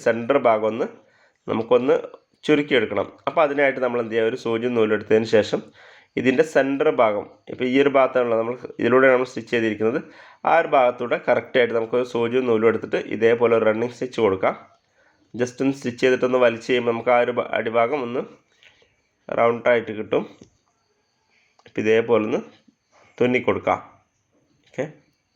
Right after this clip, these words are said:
ഇപ്പം ഇത് വളരെ കുറച്ച് സമയം കൊണ്ട് ചെയ്തെടുക്കാൻ പറ്റിയ ഡിസൈനാണ്. നമുക്ക് പട്ടുപാവാടൊക്കെ ഉപയോഗിച്ച് കഴിഞ്ഞാൽ നല്ല അടിപൊളിയായിട്ടുള്ളൊരു ഡിസൈനാണ്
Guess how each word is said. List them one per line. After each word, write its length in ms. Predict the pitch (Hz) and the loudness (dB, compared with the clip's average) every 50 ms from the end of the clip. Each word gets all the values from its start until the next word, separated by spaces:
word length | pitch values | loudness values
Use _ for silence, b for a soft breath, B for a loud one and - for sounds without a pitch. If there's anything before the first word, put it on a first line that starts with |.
| _ _ _ _ _ _ _ _ _ _ b b b b b b b b | _ _ _ _ _ _ _ _ _ _ b b b b b b b b
ഇപ്പം 140 | b - 135 | b -2 0
ഇത് 80 | 135 147 147 | 2 4 4
വളരെ 280 | 139 139 139 143 175 180 - | 2 2 0 0 -2 0 2
കുറച്ച് 300 | 165 156 151 156 170 175 170 | 2 0 0 -2 -6 -6 -4
സമയം 180 | 156 156 156 156 | -2 0 0 0
കൊണ്ട് 140 | 151 151 151 147 | 0 0 0 0
ചെയ്തെടുക്കാൻ 380 | 151 143 135 139 139 139 143 139 131 | 0 0 0 0 0 0 0 0 0
പറ്റിയ 160 | 135 131 127 127 | 0 -4 -4 -6
ഡിസൈനാണ്. 380 | 123 120 135 127 123 120 113 117 113 | -4 0 2 2 4 4 2 0 -2
നമുക്ക് 200 | 117 117 - 107 123 | -4 -4 -2 0 0
പട്ടുപാവാടൊക്കെ 560 | 120 120 127 123 127 131 127 131 135 135 135 127 131 123 | 2 2 2 2 4 2 2 0 -2 -6 -8 -8 -6 -6
ഉപയോഗിച്ച് 280 | 123 127 127 123 131 131 | -4 -4 -2 0 2 2
കഴിഞ്ഞാൽ 200 | 123 123 120 120 | 2 2 2 0
നല്ല 220 | 117 120 120 117 110 | 0 2 2 0 0
അടിപൊളിയായിട്ടുള്ളൊരു 640 | 110 110 123 127 131 127 123 113 117 120 117 113 113 | 0 0 0 0 2 2 2 2 0 -2 -4 -4 -6
ഡിസൈനാണ് 380 | 110 - - 113 113 110 110 | -4 -2 0 2 2 2 2